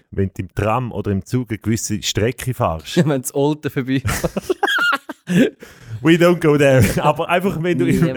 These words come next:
Speaker 2: geht auf
Speaker 1: wenn du in
Speaker 2: Route.
Speaker 1: einem Zug hockst, in einem Abschnitt, ähm, dann grad den Song hörst und dann kannst du
Speaker 2: Mhm.
Speaker 1: aus dem Zugfenster raus schauen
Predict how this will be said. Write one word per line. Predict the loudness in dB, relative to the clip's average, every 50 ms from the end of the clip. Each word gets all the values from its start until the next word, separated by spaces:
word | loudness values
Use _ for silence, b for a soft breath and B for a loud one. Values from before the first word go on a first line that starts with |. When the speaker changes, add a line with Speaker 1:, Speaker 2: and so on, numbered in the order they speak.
| -4
Speaker 2:
geht | -6 -4 -6
auf | -6 -6 -6 -10 -12 -14 -16 -14 -4
Speaker 1:
wenn | -2 -2 -2 -2
du | -2
in | -2 -2 -2 0
Speaker 2:
Route. | 0 -2
Speaker 1:
einem | -2 -2 -2
Zug | 0 0 0 0 2 0
hockst, | 0 -2 0 -2 -4
in | -4 -2 -2
einem | -2 -2 -2 -2
Abschnitt, | -4 -6 -6 -6 -2 0 0 0 -2 -4 _ -10 -8 -4
ähm, | -2 0 0 0 -2 -4 -4 -4
dann | -4 -4
grad | -2 -2 -2 -2 -2 -4 -10 -12 -12 -16 _ _ _ _ _ _ _ _ _
den | -2 -2 0
Song | -2 -4 -4 -4 -6 -4
hörst | -2 -2 -2 -2 -6 -10 -16 _ _ _ _ _
und | -6 -4 -4 -2
dann | -2
kannst | -2 -2 -2
du | -4
Speaker 2:
Mhm. | -6 -10
Speaker 1:
aus | -8
dem |
Zugfenster | -6 -6 -6 -4 -6 -8 -8 -6 -8 -8 -8
raus | -6 -4
schauen | -2 -2 0 0 0 -2 -2 -4 -4